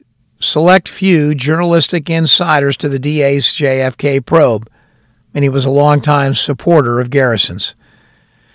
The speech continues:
But as far as Life magazine goes, it was not long thereafter that there arose competing camps,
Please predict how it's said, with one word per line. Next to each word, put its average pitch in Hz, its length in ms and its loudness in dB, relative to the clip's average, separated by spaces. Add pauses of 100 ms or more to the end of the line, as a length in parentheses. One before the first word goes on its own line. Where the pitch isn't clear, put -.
(220)
But 156 100 0
as 147 120 0
far 208 240 4
as 170 160 2
Life 196 240 2
magazine 170 560 -2
goes, 135 500 -4 (680)
it 135 60 -12
was 131 180 -6
not 156 300 -2
long 180 320 0
thereafter 175 720 2 (600)
that 135 120 -6
there 170 280 2
arose 151 460 4
competing 165 600 0
camps, - 800 0